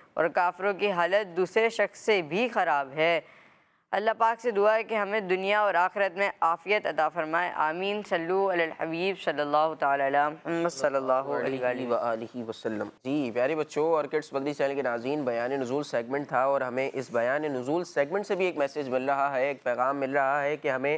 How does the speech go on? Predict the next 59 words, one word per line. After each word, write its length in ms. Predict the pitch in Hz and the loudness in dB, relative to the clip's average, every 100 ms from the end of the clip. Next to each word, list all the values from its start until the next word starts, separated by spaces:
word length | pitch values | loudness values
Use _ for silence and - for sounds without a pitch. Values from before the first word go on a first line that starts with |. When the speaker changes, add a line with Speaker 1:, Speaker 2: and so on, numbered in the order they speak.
| 175 | 0
Speaker 2:
نیکیوں 340 | 151 - 170 | -4 0 0
میں 100 | 202 | 0
بھی 140 | 202 240 - | -2 -4 -2
آگے 220 | 156 165 | -2 0
بڑھنے 260 | 190 190 196 | 0 0 0
کی 80 | 202 | 0
جستجو 400 | 165 170 165 196 | -2 0 0 2
کرنی 240 | 175 170 | 2 0
چاہیے 320 | 170 139 147 | 0 0 0
اور 100 | 214 | 0
ظاہر 280 | 156 143 151 | 0 0 2
ہے 120 | 151 | 0
کہ 140 | 170 240 - _ - | -2 -6 -6 _ -6
دنیاوی 340 | 120 120 165 | -2 0 0
معاملات 340 | 214 208 226 | 0 2 0
میں 140 | 208 220 | 0 -2
بھی 140 | 214 - _ | -2 -6 _
آگے 240 | 131 156 190 | -2 0 0
بڑھنے 280 | 180 180 | 0 -2
کی 100 | 175 | -2
جائز 260 | 165 156 165 | 2 2 2
طریقے 280 | 170 170 170 | -2 -2 -2
سے 100 | 170 | -2
جستجو 380 | 160 - 170 170 | -6 -2 0 2
کرنی 220 | 160 165 | 2 0
چاہیے۔ 340 | 170 156 190 | -2 0 0
لیکن 360 | 180 175 233 254 - _ | 0 2 2 0 -10 _
اس 160 | 143 - | -10 -4
کی 100 | 226 | 0
مثال 380 | 160 147 180 226 | 2 4 2 4
بہت 220 | 214 208 | 0 2
پیاری 280 | 185 175 170 - _ | 0 0 -4 -10 _
ہمارے 260 | 135 147 151 | 0 2 2
انزل 240 | 143 151 | 0 0
بھائی 160 | 143 139 | 0 0
نے 80 | 147 | -2
سمجھائی 440 | 139 123 135 175 | -2 2 2 2
کہ 100 | 180 | 0
بھائی، 220 | 170 190 - | 0 0 0
ایک 240 | 151 175 | -2 -2
شخص 280 | - 170 - | -4 -6 -4
کو 120 | 185 | -2
کہا 220 | 160 151 | 0 0
جائے 260 | 160 156 170 | 2 0 0
کہ 100 | 165 | 0
آپ 220 | 151 143 | 0 0
کو 60 | 160 | -2
ایک 160 | 160 - | -2 0
آرام 340 | 123 127 156 | 0 0 0
دہ 60 | 160 135 | -2 -2
گھر 120 | 120 | -2
دیا 240 | 131 156 | 0 2
جا 160 | 156 156 | 2 2
رہا 80 | 185 | 2
ہے 40 | |
دس 220 | 170 170 | -2 -2
منٹ 200 | 170 190 | -2 0
کے 100 | 190 | 0
لیے 220 | 190 208 | 0 -2